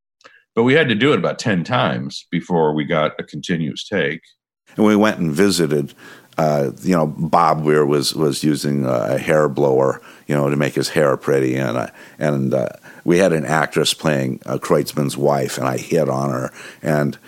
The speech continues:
Speaker 2: Brent comes up, and I don't recognize him, and I ask him if he could go out and score some beer for me. Uh, just all the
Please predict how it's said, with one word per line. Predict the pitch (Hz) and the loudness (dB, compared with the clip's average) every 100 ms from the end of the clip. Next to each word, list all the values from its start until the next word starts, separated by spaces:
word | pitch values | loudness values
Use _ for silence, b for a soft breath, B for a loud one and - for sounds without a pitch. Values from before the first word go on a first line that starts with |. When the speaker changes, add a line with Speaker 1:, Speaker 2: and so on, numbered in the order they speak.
| B B | B B
Speaker 2:
Brent | 78 98 87 - | 0 2 2 0
comes | - 87 78 78 | -2 0 2 2
up, | 73 - | 2 2
and | 69 | 0
I | 69 | 0
don't | 71 78 - | 0 -2 0
recognize | 76 71 73 71 67 65 | 0 0 -2 -2 0 0
him, | 67 | 0
and | 65 | -2
I | 62 | 0
ask | 71 - | 0 -2
him | 67 | -4
if | 64 | -2
he | 73 | -4
could | 69 65 | -4 -2
go | 69 | 0
out | 64 | -2
and | - | -2
score | - - 73 | -2 0 0
some | - 73 | 0 -2
beer | 65 69 65 | -2 -2 -2
for | - 57 | -4 -8
me. | 62 58 - B B B B | -6 -10 -14 B B B B
Uh, | 82 78 | -2 0
just | 80 123 | 0 2
all | 113 113 | 4 4
the | 113 - | 2 0